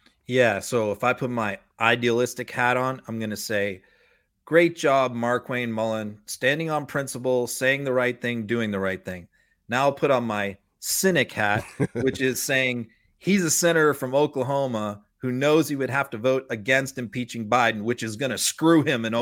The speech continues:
Speaker 1: Oklahoma, <laughs>
Speaker 2: Right.
Speaker 1: where, because Oklahoma, every single county voted for Trump. It's the most pro-Trump state in the country. <laughs> And so Mullen is like, "I know I've gotta vote against impeachment, but my people back home are gonna kill me."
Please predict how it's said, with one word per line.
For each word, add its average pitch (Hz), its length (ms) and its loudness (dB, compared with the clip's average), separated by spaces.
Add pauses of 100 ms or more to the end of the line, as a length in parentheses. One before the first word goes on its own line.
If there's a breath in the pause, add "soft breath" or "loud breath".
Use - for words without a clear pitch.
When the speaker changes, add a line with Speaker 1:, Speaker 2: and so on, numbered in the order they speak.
Speaker 1:
Oklahoma, 117 440 -4 (200)
<laughs> - 20 -16 (140 loud breath)
Speaker 2:
Right. - 20 -14
Speaker 1:
where, 135 280 8 (360 loud breath)
because 143 340 2
Oklahoma, 165 680 4 (360 loud breath)
every 175 300 6
single 160 400 0
county 139 400 -2
voted 113 360 0
for 110 120 -4
Trump. 98 380 -4
It's - 160 -6
the 127 100 -6
most 131 420 0
pro-Trump 147 720 0 (340)
state 131 520 -2
in 131 140 -4
the 120 80 -4
country. 120 540 -6 (200)
<laughs> 175 200 0
And 151 180 0
so 151 420 2 (280 loud breath)
Mullen 170 420 6
is 147 180 0
like, 127 380 2 (420)
"I 135 160 2
know 156 240 0
I've 170 180 0
gotta 143 220 0
vote 139 260 -2
against 131 340 -6
impeachment, 135 500 -8
but 127 160 -2
my 131 180 -2
people 143 360 -6
back 131 280 -4
home 151 220 -2
are 117 60 -2
gonna 113 180 -6
kill 139 320 -2
me." 92 240 -10